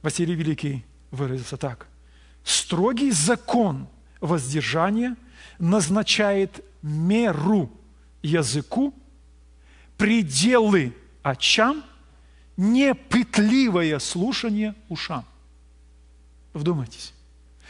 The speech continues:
Граница словам, граница ушам, граница языку. Граница —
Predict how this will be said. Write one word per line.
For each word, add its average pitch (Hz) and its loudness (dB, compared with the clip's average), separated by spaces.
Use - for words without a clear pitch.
Граница 214 2
словам, 202 2
граница 220 2
ушам, 262 0
граница 226 2
языку. 175 -4
Граница — 190 0